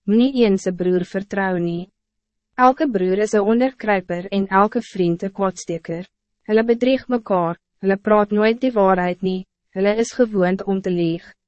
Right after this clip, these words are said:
hulle kan nie ophou sonde doen nie. Verdrukking volg op verdrukking, bedrog op bedrog, hulle weier om my te erken, sê die Heere. Daarom, so sê die Heere die Almagtige, sal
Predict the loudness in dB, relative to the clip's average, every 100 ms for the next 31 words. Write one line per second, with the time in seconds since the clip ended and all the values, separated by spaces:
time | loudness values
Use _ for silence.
0 | _ -6 -4 -2 0 0 2 0 2 0
1 | -2 -2 -2 0 0 0 -2 -2 -8 -12
2 | _ _ _ _ _ _ -4 0 0 0
3 | 2 0 0 2 2 2 -4 -6 -4 -6
4 | -2 -2 -2 -2 -2 -4 _ _ -6 -2
5 | 0 0 0 -4 -4 -4 -4 0 0 0
6 | -4 _ _ -6 -2 -2 0 0 2 2
7 | 0 0 -2 -4 -6 -8 -4 -2 -2 -4
8 | _ _ -6 -4 -2 -2 -2 -4 -6 -8
9 | -12 _ _ _ _ _ _ -2 2 4
10 | 4 0 -4 -8 _ -6 2 2 2 2
11 | 2 2 2 2 2 2 2 2 0 0
12 | -4 -2 -6 -6 -12 _ _ -4 2